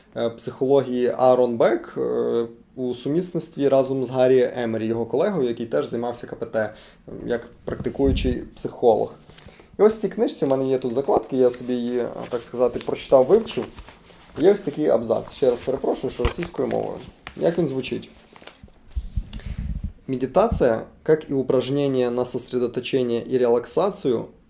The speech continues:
используется для облегчения симптомов и способствует исследованию дисфункционального мышления». Перекладаю на українську мову.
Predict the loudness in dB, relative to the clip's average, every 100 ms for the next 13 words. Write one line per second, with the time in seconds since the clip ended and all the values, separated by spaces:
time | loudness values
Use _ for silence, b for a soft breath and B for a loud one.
0 | _ -8 -6 -4 2 4 4 4 4 4
1 | -2 -2 2 2 2 -2 -2 -2 -2 0
2 | 0 2 0 0 -4 -6 0 2 4 2
3 | -2 -14 -2 0 0 -2 -4 0 0 2
4 | 6 6 4 -6 -4 -2 2 4 4 2
5 | 4 2 0 B B B -18 0 2 4
6 | 2 0 0 0 2 2 2 0 -4 -4
7 | -6 -6 -10 -16 B B B B B B
8 | 2 2 2 4 4 4 2 0 -2 -4
9 | -4 -2 -4 -8